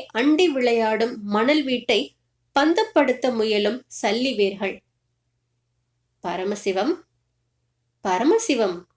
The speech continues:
உனக்கு எதுக்கடா இந்த சல்லை? அதோ காலடியில் பாம்புடா, பாம்பு. கயிற்றரவு. காலம் ஒரு கயிற்றரவு.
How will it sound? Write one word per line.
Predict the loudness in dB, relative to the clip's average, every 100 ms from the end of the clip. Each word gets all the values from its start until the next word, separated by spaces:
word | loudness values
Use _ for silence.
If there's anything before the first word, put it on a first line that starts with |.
| _ _ _ -2
உனக்கு | -2 -2 -4 -2 0
எதுக்கடா | 0 -2 0 2 2 2 2
இந்த | 0 -2 -4
சல்லை? | -6 -4 -2 -2 -4 -12 _ _ _ -4
அதோ | -2 2 2 0 -8 _ _
காலடியில் | 0 2 4 2 2 0 -2 -6 _
பாம்புடா, | -4 0 2 2 2 2 -2 -12 _
பாம்பு. | 0 2 2 0 -4 _ _ _ _ _ _ _ _ _ _ _
கயிற்றரவு. | -2 0 -2 -4 -4 -6 -10 -14 _ _ _ _ _ _ _ _ _ _ _ _ _ _ _ _ _
காலம் | 2 4 6 6 4 -4 -12 _ _ 0
ஒரு | 2 2 0
கயிற்றரவு. | 0 0 0 -4 -4 -6